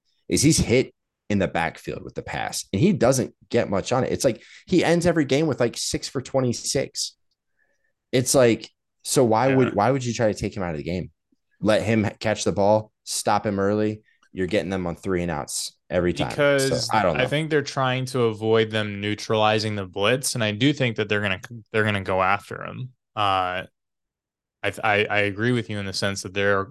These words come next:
Speaker 2: they're going to bring the blitz pretty heavily, uh, but then that's why I think they're gonna run some sort of, like, spy or something on Kamara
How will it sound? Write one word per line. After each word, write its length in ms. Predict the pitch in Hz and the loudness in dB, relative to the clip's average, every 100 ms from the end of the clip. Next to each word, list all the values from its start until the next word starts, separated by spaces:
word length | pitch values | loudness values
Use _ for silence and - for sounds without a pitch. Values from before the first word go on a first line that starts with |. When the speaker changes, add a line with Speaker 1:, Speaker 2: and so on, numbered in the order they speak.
| - | -6
Speaker 2:
they're 140 | 101 | -6
going 400 | 98 101 101 98 | -2 -4 -4 -6
to 240 | - 107 | -4 -4
bring 380 | 95 98 101 101 | -4 -4 -4 -2
the 180 | 98 90 - - | -6 -10 -18 -8
blitz 380 | 101 101 - - | -2 -2 -2 -6
pretty 300 | - 107 95 | -4 -4 -2
heavily, 600 | 98 95 110 117 131 131 _ _ 101 | 0 0 0 0 -2 -6 _ _ -10
uh, 80 | |
but 180 | 95 98 | -6 -4
then 360 | 107 104 98 92 _ _ | -4 -4 -6 -12 _ _
that's 220 | 113 - | -6 0
why 120 | 123 | 0
I 40 | 107 | 0
think 180 | 117 | -4
they're 100 | 110 | -6
gonna 200 | 107 104 | -4 -4
run 240 | 98 101 101 | -2 -2 -2
some 180 | 110 120 | -8 -6
sort 180 | 135 | -4
of, 60 | 110 | -4
like, 220 | 95 98 | -6 -4
spy 480 | - - 98 95 98 | -2 0 2 4 2
or 140 | 92 | 0
something 500 | 90 101 98 101 95 | -4 -6 -6 -8 -8
on 240 | 90 95 95 | -6 -6 -6
Kamara 580 | - 101 95 95 90 | -10 -6 -2 0 -2